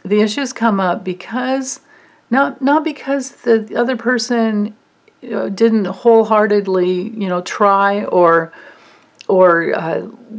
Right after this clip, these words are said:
you know, actually love you. It can be that they didn't know themselves well enough.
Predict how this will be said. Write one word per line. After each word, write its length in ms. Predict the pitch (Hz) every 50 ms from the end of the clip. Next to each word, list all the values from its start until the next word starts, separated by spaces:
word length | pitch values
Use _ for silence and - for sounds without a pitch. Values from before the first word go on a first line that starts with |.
| 220 202 190
you 80 | 185 202
know, 100 | 185 -
actually 320 | - 175 185 - - 196 185
love 340 | 175 180 208 233 262 254 226
you. 420 | 175 143 143 151 160 185 202 208 - - - - - - - - - _ _ _ _ _ _ -
It 140 | 220 214
can 180 | - 240 247 220
be 200 | 196 233 233 226
that 180 | 226 254 233 233
they 180 | 208 190 190
didn't 400 | 185 190 214 226 233 240 254 -
know 380 | 196 185 190 185 180 185 185 185
themselves 640 | 190 175 160 160 - - 175 147 - 160 160 - -
well 240 | 165 147 143 139 139
enough. 480 | 135 - - - - - - - -